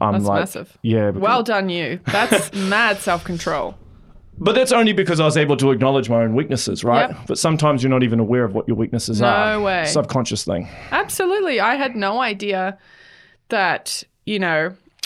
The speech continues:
Speaker 2: I had an addictive personality. I didn't understand that I probably had undiagnosed mental health issues as a teenager. And so
Speaker 1: Mm.
Speaker 2: for me,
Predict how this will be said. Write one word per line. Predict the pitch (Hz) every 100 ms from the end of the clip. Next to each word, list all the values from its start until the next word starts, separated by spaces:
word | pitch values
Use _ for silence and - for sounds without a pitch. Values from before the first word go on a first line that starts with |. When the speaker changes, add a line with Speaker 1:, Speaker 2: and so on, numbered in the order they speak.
| - 190
Speaker 2:
I | 190 185
had | 175 175 170 165 -
an | 180
addictive | 160 160 160
personality. | 175 - 269 285 285 277 269 262
I | 208
didn't | 190 190 180 -
understand | 196 190 - - 180 180 175 175 190 -
that | 180 165 - - - - - -
I | 214
probably | 202 233 226 220
had | 208 202 -
undiagnosed | 190 196 196 196 190 180 208 233 233 240
mental | 247 262
health | 254 240
issues | 240 233 233
as | 226
a | 208
teenager. | 196 214 185 190 202 302 320
And | 196 202
so | 220 214
Speaker 1:
Mm. | 202 185 196 - - - - - _ _
Speaker 2:
for | -
me, | 208 214 214 202 190